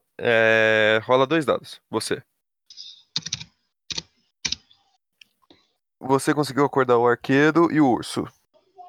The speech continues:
Os dois também estão numa cama feita pelo tamanho deles, com capacetes.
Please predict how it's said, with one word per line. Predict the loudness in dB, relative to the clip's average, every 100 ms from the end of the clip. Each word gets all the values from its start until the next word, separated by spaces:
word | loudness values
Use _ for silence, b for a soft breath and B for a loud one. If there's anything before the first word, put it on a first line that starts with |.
| -20 -20 _ _ -14 B B B B _ _ _ -6
Os | -4 0
dois | 0 0
também | -2 -2 -2
estão | -2 -4
numa | -2 -4
cama | 0 0 0 0
feita | -4 -8
pelo | -8 -8
tamanho | -4 -6 -2
deles, | -2 -2 -4
com | -10
capacetes. | -8 -8 -8 -12 -12 -16 -18